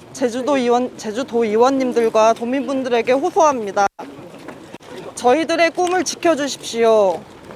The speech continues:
드림타워가 도민분들에게 더 많은 사랑을 받을 수 있도록 땀 흘려 일하는 저희들의 자부심과 희망을 빼앗아가지 말아주십시오.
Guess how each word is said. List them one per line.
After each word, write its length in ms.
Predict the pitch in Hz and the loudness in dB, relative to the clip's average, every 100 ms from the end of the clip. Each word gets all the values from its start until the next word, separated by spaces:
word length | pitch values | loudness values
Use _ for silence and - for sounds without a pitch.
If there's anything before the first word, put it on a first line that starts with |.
| - - | -18 -6
드림타워가 920 | - 285 339 339 311 285 247 254 254 247 - | -2 0 0 4 4 4 4 4 2 -2 -8
도민분들에게 840 | 254 262 302 302 294 269 262 254 | -4 -2 -2 -2 0 2 2 2
더 220 | 247 254 | 2 0
많은 340 | 233 208 240 262 | 2 2 0 -2
사랑을 380 | 320 349 339 330 | 0 0 0 -2
받을 280 | 233 220 | -2 -2
수 180 | 233 247 | -6 -8
있도록 540 | 220 - 196 202 208 - - - - - - | -8 -4 -2 0 -4 -6 -18 -20 -20 -6 0
땀 220 | 349 370 | 2 2
흘려 240 | 370 359 | 2 4
일하는 400 | 277 254 269 269 | 4 4 2 -2
저희들의 500 | - 240 269 269 269 | 0 0 0 2 0
자부심과 600 | 262 220 247 269 254 247 | 0 -4 -4 -6 0 0
희망을 680 | 285 339 330 285 277 269 277 - - - - - 415 | 0 0 0 0 -2 -4 -6 -12 -20 -20 -20 -20 0
빼앗아가지 640 | 359 359 370 370 339 339 | 2 4 4 2 2 0
말아주십시오. 1160 | 247 226 254 233 220 - - 226 208 202 185 | 2 4 4 0 -8 -14 -10 -4 0 0 -4